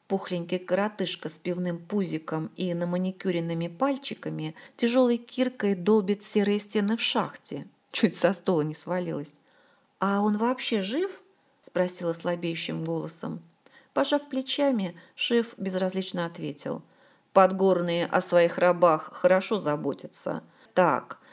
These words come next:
теперь, что касается остальных пунктов твоих завышенных требований".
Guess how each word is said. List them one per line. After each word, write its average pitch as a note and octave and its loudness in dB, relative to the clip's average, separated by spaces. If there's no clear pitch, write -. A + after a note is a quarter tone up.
теперь, B3 4
что - 2
касается A3 2
остальных A3 2
пунктов G3 4
твоих F3 6
завышенных E3+ 2
требований". C#3 0